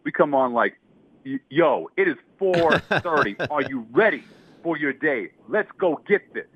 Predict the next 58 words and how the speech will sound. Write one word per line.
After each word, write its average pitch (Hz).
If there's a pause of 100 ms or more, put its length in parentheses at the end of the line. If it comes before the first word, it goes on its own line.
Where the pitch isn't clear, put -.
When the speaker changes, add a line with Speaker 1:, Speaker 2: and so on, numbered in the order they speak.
Speaker 2:
That, 175
that's 185
Speaker 1:
That's -
Speaker 2:
the 262
Speaker 1:
the 233
Speaker 2:
amazing 160
Speaker 1:
attitude. 127
Speaker 2:
part 135
about 127
it 92
too, 143
John, 101
is, 98
I 117
mean, 117
I, 135 (300)
I, 143 (120)
I 120
work, 127 (140)
I 110
come 127
in, 123
start 123
at 101
four 123
thirty 117
with 104
Fred 117
as 87
well, 110 (220)
and 127
I'm 151
not 156
that 131
at 104
level, 101
uh, 90
I 98
don't 123
have 123
that 107
level, 101 (140)
a 101
level 107
of 92
energy 95
yet 87
at 80
four 92
thirty. 85
I 175
get 208
there. 110
Speaker 1:
<laughs> -
Speaker 2:
I'll 190
eventually 190
get 147
there. 85